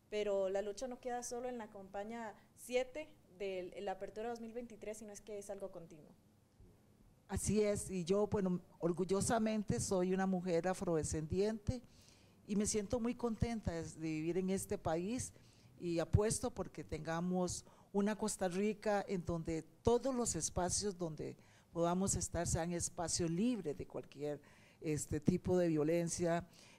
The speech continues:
Speaker 2: que podamos promover la paz, el respeto en los estadios. Eso es importante. Muchas veces la gente te dice,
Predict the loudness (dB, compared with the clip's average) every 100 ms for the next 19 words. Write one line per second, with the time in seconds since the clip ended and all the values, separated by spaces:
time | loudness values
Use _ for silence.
0 | 0 2 4 4 4 2 -2 0 2 4
1 | 4 2 2 0 -2 0 0 0 -4 -6
2 | -20 -20 -2 0 2 2 0 2 4 4
3 | 2 -4 -10 -10 -20 -20 _ _ 0 2
4 | 2 0 -2 2 2 2 0 -4 -2 -2
5 | 0 0 -2 -2 -4 0 2 2 0 -2
6 | 0 0 0 0 0 0 0 -4 -6 -2
7 | -2 0 0 0 -2